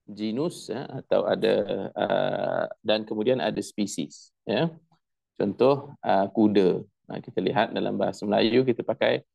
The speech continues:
kita panggilkan kuda secara umum. Kemudian ada kuda padi, iaitu poni. Hmm. Ada juga kuda belang, eh, iaitu apa, zebra, <laughs> dan sebagainya.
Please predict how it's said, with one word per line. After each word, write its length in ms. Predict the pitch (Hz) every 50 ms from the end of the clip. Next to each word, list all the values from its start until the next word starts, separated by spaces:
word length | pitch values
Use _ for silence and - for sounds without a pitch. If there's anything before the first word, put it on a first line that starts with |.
| _ _ _ _ _
kita 120 | 131 - 110
panggilkan 800 | 107 107 107 110 113 110 110 110 110 117 117 117 123 120 123 - _ _ _
kuda 520 | - - 110 104 101 104 95 87 78 82 _ _ _
secara 280 | _ - - 98 95 90
umum. 360 | 80 92 90 85 80 - - - _ _ _ _ _ _ _ _ _ _
Kemudian 840 | - 107 104 104 107 110 113 113 123 135 139 135 139 147 147 147 147 - -
ada 380 | 101 104 101 110 117 123 123 120
kuda 440 | - 117 113 110 - 117 120 113 104 -
padi, 400 | - 107 101 92 92 87 85 - - _ _ _ _ -
iaitu 280 | - 104 - - 123 117
poni. 440 | - 123 98 92 90 85 87 87 - _ _ _ _ _ - _
Hmm. 180 | - - 90 - - _ _ _ _ _ _ _ _ _ _ _ _ _ - -
Ada 280 | 113 131 127 120 135 123
juga 240 | 127 127 120 135 143
kuda 200 | 139 135 117 117 107
belang, 400 | 110 101 95 90 92 92 - - - _ _ _ _ _ - -
eh, 180 | - 95 92
iaitu 600 | 95 90 - - - 120 123 127 120 120 123 - _
apa, 360 | - 95 92 - - - 117 101
zebra, 400 | 92 98 90 92 90 85 - - - _ _
<laughs> 160 | _ - 117
dan 120 | 120 202 - 123
sebagainya. 480 | - 131 117 113 104 - - - -